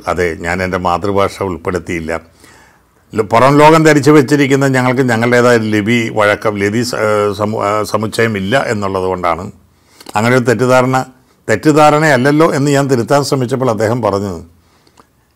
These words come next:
"വേണമെങ്കിൽ തെറ്റിദ്ധാരണ എന്ന് തന്നെ പറയണം. ഞങ്ങൾ ദേവനാഗരി സ്ക്രിപ്റ്റ് ഉപയോ-, ദേവനാഗരി ആൽഫബറ്റ്സ് ഉപയോഗിച്ചുകൊണ്ട്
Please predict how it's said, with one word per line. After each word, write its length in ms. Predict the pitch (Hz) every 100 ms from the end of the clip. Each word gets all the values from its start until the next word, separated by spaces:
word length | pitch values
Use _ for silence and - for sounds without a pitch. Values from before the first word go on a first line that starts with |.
| _ -
"വേണമെങ്കിൽ 380 | 123 147 156 147
തെറ്റിദ്ധാരണ 500 | 139 135 135 131 135
എന്ന് 240 | 120 117
തന്നെ 140 | 110
പറയണം. 360 | 101 92 95 95
ഞങ്ങൾ 240 | 101 110
ദേവനാഗരി 680 | 117 110 107 120 120 117 117
സ്ക്രിപ്റ്റ് 340 | 110 - - 113
ഉപയോ-, 460 | 101 104 110 107
ദേവനാഗരി 680 | 104 110 117 123 123 123 123
ആൽഫബറ്റ്സ് 540 | 110 110 113 110 98 107
ഉപയോഗിച്ചുകൊണ്ട് 680 | 104 104 95 101 98 98